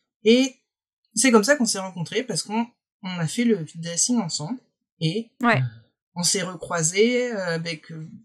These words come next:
Speaker 1: lors de, de, d'événements, voilà, avec les blogs du quarante-quatre, ça s'appelait à l'époque. Ça
Speaker 2: Mm,
Speaker 1: s'appelle
Speaker 2: mm.
Speaker 1: sûrement toujours comme ça. On s'est recroisés, on s'est recroisés, puis paf, on s'est plus jamais quittés.
Speaker 2: Ouais.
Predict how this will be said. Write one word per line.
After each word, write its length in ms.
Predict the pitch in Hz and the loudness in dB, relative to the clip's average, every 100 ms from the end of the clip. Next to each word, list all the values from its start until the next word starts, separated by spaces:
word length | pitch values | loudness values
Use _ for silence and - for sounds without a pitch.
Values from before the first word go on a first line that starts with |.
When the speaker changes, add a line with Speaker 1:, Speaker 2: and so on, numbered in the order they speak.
| _ _ | _ _
Speaker 1:
lors 240 | 175 160 160 | -4 -4 -4
de, 240 | 156 151 | -8 -10
de, 180 | 151 147 | -10 -10
d'événements, 560 | 156 156 165 170 226 | -6 -6 -4 0 2
voilà, 240 | 240 180 220 | 2 2 -2
avec 260 | 190 156 | -2 -6
les 100 | 160 | -8
blogs 240 | 156 156 151 | -10 -10 -10
du 120 | 151 | -10
quarante-quatre, 500 | 151 143 147 247 - | -8 -8 -8 -10 -10
ça 80 | - | -12
s'appelait 380 | - - 170 202 | -14 -12 -10 -10
à 40 | |
l'époque. 440 | 165 - 277 - _ _ | -10 -10 -10 -14 _ _
Ça 100 | 151 | 0
Speaker 2:
Mm, 40 | |
Speaker 1:
s'appelle 140 | 147 240 | 2 2
Speaker 2:
mm. 20 | |
Speaker 1:
sûrement 260 | - 151 151 | 0 -4 -10
toujours 280 | 156 170 - | -12 -18 -12
comme 160 | 147 | -10
ça. 200 | 131 - _ _ _ _ | -10 -16 _ _ _ _
On 80 | 220 | 4
s'est 140 | 240 240 | 6 8
recroisés, 540 | 208 196 196 196 240 | 6 4 -4 -2 0
on 100 | 214 | 0
s'est 140 | 196 190 | -2 -8
recroisés, 560 | 190 - 190 185 233 | -10 -6 0 6 8
puis 140 | 214 190 | 6 0
paf, 220 | - 427 453 | 6 6 6
on 80 | 311 | 2
s'est 120 | 240 | 0
plus 140 | 226 220 | 0 0
jamais 180 | 202 170 | -2 -2
quittés. 320 | 160 - - _ _ _ _ _ - | -12 -18 -20 _ _ _ _ _ -2
Speaker 2:
Ouais. 280 | 220 196 | 2 2